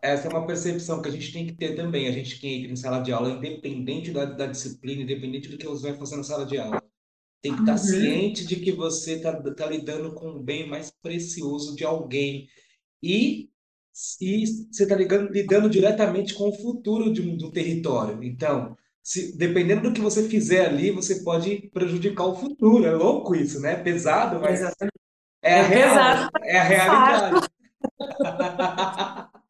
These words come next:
Speaker 2: É um fardo que a gente carrega, assim, e a gente, como ser humano que vive em sociedade, é, eu acho que pra um mundo melhor a gente poderia se responsabilizar um pouco mais sobre o que a gente faz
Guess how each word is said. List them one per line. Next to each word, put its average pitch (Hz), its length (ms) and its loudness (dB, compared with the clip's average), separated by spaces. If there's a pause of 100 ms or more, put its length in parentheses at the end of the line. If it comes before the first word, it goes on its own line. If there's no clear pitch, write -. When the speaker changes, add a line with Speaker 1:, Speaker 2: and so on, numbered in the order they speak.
Speaker 2:
É 240 140 4
um 277 180 4
fardo 240 440 4 (400)
que 277 300 -2
a 285 140 6
gente 277 400 -4
carrega, 269 480 2
assim, 269 300 -2
e 285 40 2
a 285 80 4
gente, 294 320 -2
como 277 540 2
ser 226 240 -2
humano 208 460 2
que - 140 -14
vive 185 200 -10
em 208 40 -4
sociedade, 196 720 2 (560)
é, 190 540 10
eu 202 60 8
acho 202 200 6
que 220 140 -4
pra 233 120 -4
um 233 80 -2
mundo 233 220 2
melhor 214 360 6
a 220 60 6
gente 226 300 0
poderia 208 340 6
se 214 160 0
responsabilizar 214 800 0
um 214 200 -2
pouco 247 280 -4
mais 208 340 4
sobre 196 260 -4
o 208 100 -8
que - 80 -6
a 202 60 2
gente 196 280 -2
faz 175 240 4